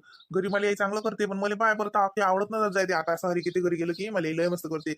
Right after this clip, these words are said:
उडदाचं वरण, मोकळे बेसन, आणि माहित आहे का, मला हे आलूची भाजी करते ना, तर समोश्यातला आलू करते. हं, ते काकू आलूची भाजी करते ना,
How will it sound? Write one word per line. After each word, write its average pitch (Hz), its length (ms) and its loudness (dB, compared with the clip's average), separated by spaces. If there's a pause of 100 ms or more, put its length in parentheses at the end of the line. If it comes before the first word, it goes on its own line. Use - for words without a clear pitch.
(280)
उडदाचं 170 320 2
वरण, 165 520 4
मोकळे 170 280 2
बेसन, 170 540 4 (280)
आणि 170 160 2
माहित 180 180 0
आहे 214 100 2
का, 214 240 0 (260)
मला 180 160 0
हे 190 60 2
आलूची 175 240 2
भाजी 190 220 -2
करते 196 240 -2
ना, 247 220 0
तर - 240 -14
समोश्यातला 214 440 2
आलू 202 180 2
करते. 185 220 -2
हं, 180 480 0
ते 165 240 0
काकू 170 240 -2
आलूची 180 260 2
भाजी 180 160 0
करते 185 200 -4
ना, 240 180 0